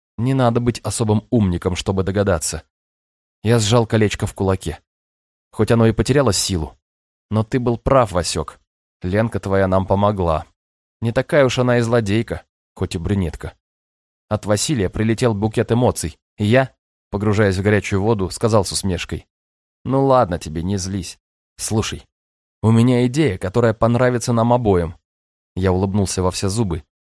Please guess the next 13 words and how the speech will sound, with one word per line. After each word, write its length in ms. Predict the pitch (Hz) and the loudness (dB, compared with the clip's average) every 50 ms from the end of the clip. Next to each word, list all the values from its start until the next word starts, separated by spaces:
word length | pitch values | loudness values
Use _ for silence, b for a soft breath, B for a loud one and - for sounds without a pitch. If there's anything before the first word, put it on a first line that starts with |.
| _ _ - | _ _ -8
чувствуя, 400 | - 131 113 - - 104 101 101 | -4 -4 -4 -4 -2 -2 -2 0
как 200 | - 107 101 - | 0 -2 -4 -4
седой 300 | - 117 104 107 104 101 | -4 -2 0 0 0 0
хозяин 380 | - 107 101 104 104 101 104 | 0 0 0 2 2 0 0
тела 260 | 98 - 131 113 95 | -2 -2 -2 -2 -2
подернулся 580 | - - 101 98 107 110 107 113 107 95 - 110 | -2 -2 -2 0 2 2 2 2 0 0 0 -2
искренним 520 | - - 113 107 - - 113 110 110 113 | -4 -4 -6 -8 -6 -4 -2 0 0 0
удивлением. 600 | 110 104 113 117 110 101 87 73 71 71 73 58 - _ _ _ _ _ _ _ _ _ _ _ _ | 0 0 -2 -2 -2 -2 -4 -4 -6 -6 -8 -10 -12 _ _ _ _ _ _ _ _ _ _ _ _
Отложив 480 | - 98 98 - 107 110 104 123 113 - | -6 -6 -4 0 0 0 2 0 -2 -2
колечко 380 | - 107 107 107 - - - | 0 0 0 0 0 -2 -4
на 100 | 95 92 | -2 -2
столик 360 | 101 - - 113 92 92 - - | -2 -2 -2 -2 -2 -2 -2 0
рядом, 340 | 120 123 113 101 92 80 | 2 2 2 2 0 -2